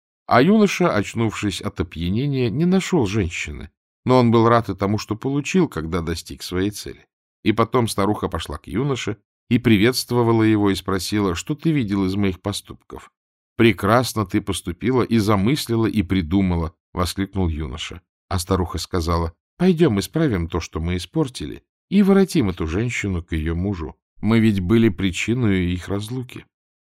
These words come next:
«А как мне поступить?» спросил юноша. «Ты пойдешь в лавку того купца», отвечала старуха, «и сядешь возле него и поздороваешься с ним.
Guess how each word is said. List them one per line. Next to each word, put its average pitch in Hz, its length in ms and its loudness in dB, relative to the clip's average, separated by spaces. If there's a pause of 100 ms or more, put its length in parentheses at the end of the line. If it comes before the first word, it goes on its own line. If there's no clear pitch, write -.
(280)
«А 98 200 2
как 101 260 -2
мне 107 220 2
поступить?» 113 540 -4
спросил 80 420 -8
юноша. 76 540 -12 (500)
«Ты 175 80 4
пойдешь 170 440 2
в - 20 -2
лавку 131 340 0
того 113 280 0
купца», 85 420 -6
отвечала 104 460 -6
старуха, 123 480 -6
«и - 100 -8
сядешь - 480 -10
возле 131 300 -2
него 147 200 0
и 135 60 2
поздороваешься 131 840 -4
с - 120 -12
ним. 58 220 -16